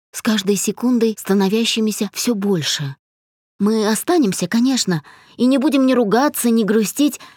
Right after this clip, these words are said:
я тебе обещаю». Он подошёл к Жене. «Пойдём, выпьем за тебя». «Фак, вот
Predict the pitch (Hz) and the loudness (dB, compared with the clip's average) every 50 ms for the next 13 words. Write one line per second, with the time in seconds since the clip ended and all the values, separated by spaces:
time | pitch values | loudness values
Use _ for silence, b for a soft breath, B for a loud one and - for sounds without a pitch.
0 | B B 175 214 208 - 208 175 220 220 202 208 220 190 - - 269 294 262 185 | B B -2 -2 0 0 0 0 0 0 0 -2 -2 -2 -2 -2 0 0 0 0
1 | 156 147 135 - _ _ _ _ _ _ _ - 220 240 233 - 214 190 208 - | 0 -2 -4 -8 _ _ _ _ _ _ _ -2 0 0 0 0 0 0 0 0
2 | - 233 226 190 165 156 170 190 185 185 185 185 180 _ _ _ _ _ _ _ | 0 0 0 -2 -2 -2 0 0 0 0 0 -2 -4 _ _ _ _ _ _ _
3 | _ _ _ - 240 226 196 - 180 160 147 143 - _ _ _ _ _ _ _ | _ _ _ -4 -2 -2 0 2 0 0 0 -4 -6 _ _ _ _ _ _ _
4 | _ - 226 226 311 254 - - 170 165 160 160 143 170 180 - 180 147 156 143 | _ -4 0 0 0 0 0 -2 -4 -4 -4 -4 -2 -2 -2 0 0 -2 -2 -4
5 | 139 143 - _ _ _ _ _ _ _ _ _ _ _ _ _ _ _ _ _ | -4 -8 -10 _ _ _ _ _ _ _ _ _ _ _ _ _ _ _ _ _
6 | _ _ _ _ - - - - - 480 359 233 180 - - - _ _ _ _ | _ _ _ _ -20 -16 -10 -4 0 0 2 0 0 -2 -8 -14 _ _ _ _
7 | _ b b b b b b b b b b 196 208 226 254 247 | _ b b b b b b b b b b 0 2 2 2 0